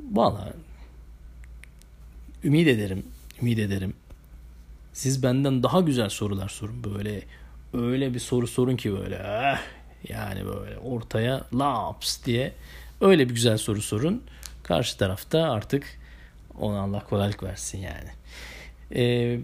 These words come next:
bildiğiniz üzere bana sosyal medya üzerinden istediğiniz zaman, istediğiniz şekilde ulaşabilirsiniz. Mijimo Serhan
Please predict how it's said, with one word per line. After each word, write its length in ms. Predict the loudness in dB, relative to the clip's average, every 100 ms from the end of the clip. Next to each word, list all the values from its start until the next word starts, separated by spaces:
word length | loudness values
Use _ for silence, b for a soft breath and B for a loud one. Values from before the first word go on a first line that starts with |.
| -2
bildiğiniz 400 | 0 4 4 4
üzere 420 | 4 6 6 4 -2
bana 640 | 0 2 4 4 2 0 -4
sosyal 320 | -6 0 2
medya 220 | 4 2 -2
üzerinden 400 | -2 -2 -2 -4
istediğiniz 460 | -6 -4 2 2 2
zaman, 220 | -2 -4
istediğiniz 340 | -4 0 0 0
şekilde 280 | -2 -2
ulaşabilirsiniz. 840 | -2 0 -2 -4 -6 -2 -2 -2 -2
Mijimo 400 | 0 2 2 0
Serhan 460 | -2 -2 -2 -4